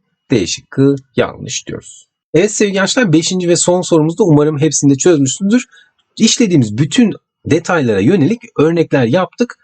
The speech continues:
Çok da uzatmak istemiyorum. Genel bir tekrardı. Konu anlatımını yaptık. Sorularımızı çözdük. Haftaya yeni konumuza devam edeceğiz. Tabii bitirmeden önce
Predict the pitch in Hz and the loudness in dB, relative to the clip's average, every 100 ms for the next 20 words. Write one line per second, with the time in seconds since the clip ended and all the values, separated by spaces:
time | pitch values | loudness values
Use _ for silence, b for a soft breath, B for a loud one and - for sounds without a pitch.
0 | b - 220 202 180 180 180 180 - - | b -4 -2 -2 0 -2 -2 -6 -4 0
1 | 135 170 170 147 139 135 151 160 170 165 | 0 0 0 0 0 -2 -2 0 2 0
2 | 185 - _ - 190 180 160 151 127 156 | -2 -10 _ -4 0 2 2 2 2 2
3 | 175 202 190 - 180 131 107 101 - 190 | -2 -8 -6 0 2 2 0 -4 -2 -2
4 | 190 220 - _ - 190 202 - 101 87 | -2 -6 -8 _ -6 -4 -4 0 0 0
5 | 151 170 127 110 160 214 147 160 143 117 | 0 0 0 -2 -2 0 0 0 -2 -2
6 | 233 - - _ _ - 160 135 165 269 | -4 -4 -12 _ _ 0 0 0 -2 0
7 | 240 147 101 87 85 156 | 0 0 -2 -4 -4 -4